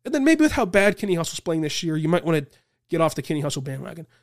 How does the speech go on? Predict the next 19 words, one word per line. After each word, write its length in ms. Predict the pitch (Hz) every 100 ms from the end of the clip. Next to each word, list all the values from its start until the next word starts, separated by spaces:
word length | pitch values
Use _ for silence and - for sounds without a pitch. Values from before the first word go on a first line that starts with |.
| _ -
That's 180 | 285
at 140 | 285 247
most 380 | 165 190 185 -
three 200 | 160 165
players 400 | - 156 147 147
in 60 |
which 160 | 143 -
you 80 | 143
can 200 | 147 131
gripe 360 | 139 151 -
with, 180 | 156 151
with 140 | 156
who 180 | - 160
Mark 300 | 143 143 143
is 80 | 139
playing 520 | - 170 160 151 262 - _ _
versus 240 | 151 139 135
not 220 | 151 -
playing. 300 | 175 -